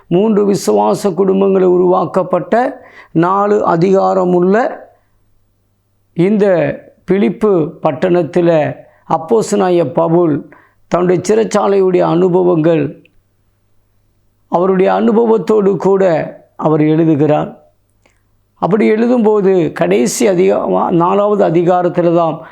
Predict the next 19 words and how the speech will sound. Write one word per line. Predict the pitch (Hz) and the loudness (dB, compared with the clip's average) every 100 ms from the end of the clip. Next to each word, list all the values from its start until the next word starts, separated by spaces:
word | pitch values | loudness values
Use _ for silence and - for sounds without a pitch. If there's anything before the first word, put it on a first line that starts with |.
| - | -16
அவர் | - 151 165 | -4 -2 0
இப்படியாக | 160 160 190 180 180 165 | 0 0 0 2 0 -2
சொல்லுகிறார், | 165 165 151 147 143 139 - - - | -2 0 0 0 0 -2 -6 -18 -8
"என்னை | - 156 156 | -2 0 0
பலப்படுத்துகிற | 127 160 170 - 170 160 165 156 147 143 131 | 0 0 0 0 -2 0 0 0 0 0 -2
கிறிஸ்துவினால் | 160 165 - 175 160 160 147 143 123 110 - - _ | -2 -2 -2 0 2 0 0 0 -4 -6 -18 -20 _
எனக்கு | 151 151 151 160 147 135 - 180 | -2 0 -2 0 0 0 -2 -2
எல்லாவற்றையும் | 147 156 156 151 147 147 143 135 120 117 _ | 0 0 0 -2 -2 0 0 0 -2 -8 _
செய்ய | _ - 151 143 139 135 117 | _ -6 -2 0 0 0 0
பலனுண்டு." | 139 131 127 123 120 123 107 - - _ | 0 0 0 0 0 -2 -4 -10 -20 _
இங்கே | - 254 | -2 0
நம்ம | 285 277 226 | 2 0 -2
பார்க்கும் | 208 233 247 - 247 | 0 0 0 0 2
பொழுது | 226 202 156 156 156 - - - | 2 2 2 2 0 -4 -12 -16
அவர் | - 220 226 269 202 | -4 -2 0 0 0
பலப்படுத்துகிற | 214 233 247 262 254 208 262 247 247 190 | 0 0 0 -2 -2 -2 -2 0 0 0
கிறிஸ்து, | 208 196 - 208 185 147 | -2 -2 -2 0 0 2
என்ன | 208 269 | 2 2
பலப்படுத்துகிறவர்? | 247 233 262 240 247 226 196 196 190 175 175 147 | 2 2 0 0 -2 -2 -2 0 0 2 0 0